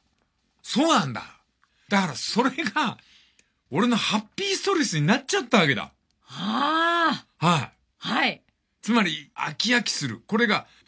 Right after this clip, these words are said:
Speaker 1: いや、待てと。いやいや、飽き飽きでも、その隙間になんかあんじゃねえかと。
Speaker 2: はい。
Speaker 1: 探っていくと、意外と芋づるなんですよ。
Speaker 2: ほう。
Speaker 1: あの、一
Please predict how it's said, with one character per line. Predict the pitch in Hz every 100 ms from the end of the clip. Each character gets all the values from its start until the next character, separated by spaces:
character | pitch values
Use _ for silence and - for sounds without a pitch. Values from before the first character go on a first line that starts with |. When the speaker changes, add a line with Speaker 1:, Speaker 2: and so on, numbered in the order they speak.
| -
Speaker 1:
い | 151
や、 | 190
待 | 175 226
て | 285 -
と。 | 87 - _ _ _ _ _
い | 117 160
や | 240 254
い | 247
や、 | 247 202
飽 | - 147 -
き | 220
飽 | 254 233
き | 240
で | 226
も、 | 185 185 160 98 _ _ _ _
そ | - 262
の | 277 233
隙 | - - 302
間 | 302
に | 269 220
な | 262
ん | 226
か | 180
あ |
ん | 247
じ | 254
ゃ | 202
ね | 196
え | 214
か | 120
と。 | -
Speaker 2:
は | - _ _ - - - -
い。 | 196 160 160 -
Speaker 1:
探 | - - - 277 370
っ |
て | - - 302
い | 262
く | -
と、 | - 170 117 - - - 135
意 | 175
外 | 214 302 294
と | - 131
芋 | 151 240 320
づ | 240 320
る | 311
な | 285
ん | 269 147
で | 123
す | -
よ。 | 92 - _ _ _ _
Speaker 2:
ほ | 185 240 214 170 127
う。 | 127
Speaker 1:
あ | 143 165
の、 | 202 202 110 - _ _ _
一 | 185 294